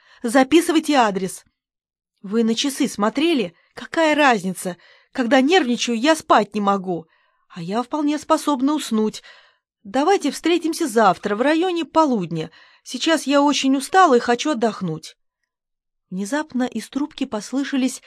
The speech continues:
странные звуки. Треск, свист, шум. Затем раздался голос Елены Сергеевны. "Дорогая, я стою на подоконнике.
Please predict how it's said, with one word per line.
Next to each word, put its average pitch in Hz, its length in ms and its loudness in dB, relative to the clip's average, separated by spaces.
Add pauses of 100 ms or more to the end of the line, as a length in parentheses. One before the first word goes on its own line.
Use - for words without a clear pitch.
(180)
странные 302 580 -2
звуки. 185 560 -8 (340)
Треск, 262 540 -4 (100)
свист, - 680 -4 (120)
шум. 339 480 -2 (560)
Затем 220 400 -6
раздался 269 460 -2
голос 285 320 -2
Елены 254 340 0
Сергеевны. 208 600 -2 (640)
"Дорогая, 208 720 -6 (520)
я 254 280 0
стою 247 380 -2
на 233 140 0
подоконнике. 208 880 -2